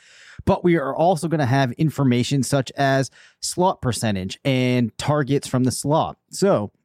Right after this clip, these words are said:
guys that led in the slot last year, Juju Smith-Schuster saw one hundred and eight targets from the slot, also ran more routes than any other wide receiver.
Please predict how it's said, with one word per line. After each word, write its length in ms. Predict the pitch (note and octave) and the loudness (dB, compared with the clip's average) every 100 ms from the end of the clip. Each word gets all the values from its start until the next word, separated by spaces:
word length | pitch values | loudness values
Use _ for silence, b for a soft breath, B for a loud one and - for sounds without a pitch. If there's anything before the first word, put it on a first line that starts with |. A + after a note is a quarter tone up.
| _ - | _ -12
guys 300 | C#3 C#3 E3+ | -4 0 0
that 160 | D3 E3+ | 0 0
led 160 | C#3 D3 | 0 0
in 60 | |
the 80 | D#3 | 0
slot 320 | - E3+ F#3 | 0 0 0
last 320 | C3 A2+ - | 0 -2 -4
year, 180 | A2 G2 _ _ _ _ - - C3+ | -6 -6 _ _ _ _ -20 -8 -2
Juju 340 | B2+ E3 F#3+ | 2 2 2
Smith-Schuster 600 | - F#3 - D3 D3+ B2+ | 2 0 0 -2 -2 -2
saw 240 | - C3 | -2 -2
one 340 | G#2 A#2 C#3+ E3+ | -2 -2 0 0
hundred 580 | D3+ D#3+ D#3+ C#3+ C3+ A2 b b b - | 0 0 2 2 0 -4 b b b -4
and 220 | D#3+ D3+ - | 0 0 -2
eight 240 | D3+ D#3+ - _ _ | 0 0 0 _ _
targets 420 | - D#3 D3 D3 - | -2 0 0 -2 -4
from 240 | F3+ G3 | -2 0
the 80 | E3 | -2
slot, 380 | - B2+ B2 - | -2 0 0 -2
also 380 | B2 G3 - E3+ | 0 0 0 0
ran 280 | B2+ D#3 | 2 0
more 200 | C3 D3 | 2 0
routes 320 | C#3 C3 B2+ - | 0 -2 -2 -2
than 160 | B2 - | -4 -2
any 240 | C3 C#3 | 0 2
other 280 | C3+ B2+ A#2+ b b b b | 2 2 -2 b b b b
wide 320 | B2+ C3+ B2+ | 0 0 -2
receiver. 600 | A#2 - F3+ E3+ F3 D#3 | -6 -2 0 2 2 -2